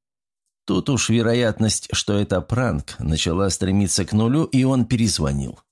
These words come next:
Профессору стало весьма интересно, что же такого астробиолог может сделать для безопасности планеты.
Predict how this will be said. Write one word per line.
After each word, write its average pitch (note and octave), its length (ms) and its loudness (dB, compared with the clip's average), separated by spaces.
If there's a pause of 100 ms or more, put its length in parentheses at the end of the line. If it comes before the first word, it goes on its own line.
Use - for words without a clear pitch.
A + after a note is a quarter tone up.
(880)
Профессору G2 600 0
стало F2+ 300 0
весьма F#2 440 0
интересно, F2+ 680 0
что F2 260 -2
же G2 180 0
такого F#2+ 520 0
астробиолог G2+ 920 0
может G2+ 360 0
сделать F#2+ 640 -2
для G2 180 0
безопасности G2+ 800 -2
планеты. A#2 600 -2